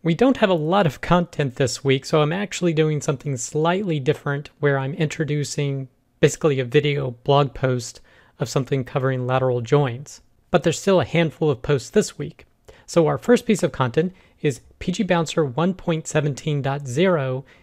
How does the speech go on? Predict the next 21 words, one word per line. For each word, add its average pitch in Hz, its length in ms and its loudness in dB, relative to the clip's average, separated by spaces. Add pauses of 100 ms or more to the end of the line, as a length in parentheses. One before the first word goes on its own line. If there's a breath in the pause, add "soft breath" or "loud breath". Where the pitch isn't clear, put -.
(140)
is 127 240 -4
released. 143 640 -2 (420 soft breath)
So - 160 0
this 135 140 0
is 156 100 0
from 151 220 -2
P - 100 -8
G 156 140 0
Bouncer 156 320 -2
dot 196 340 -4 (220)
org, 135 420 2 (480)
and 160 100 6
it 143 60 -2
has 156 240 0
some 143 320 -2
new 165 140 0
functions 156 500 -4
as 143 340 -6
well 139 220 0
as 135 160 -6
fixes. - 580 -6